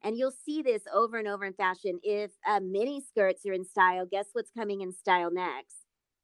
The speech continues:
Maxis. And then from there, the evolution continues over and over. And there's just this circle that happens because of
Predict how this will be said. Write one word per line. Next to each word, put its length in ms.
Maxis. 680
And 160
then 200
from 280
there, 580
the 280
evolution 540
continues 680
over 200
and 120
over. 380
And 180
there's 180
just 240
this 200
circle 340
that 180
happens 440
because 600
of 140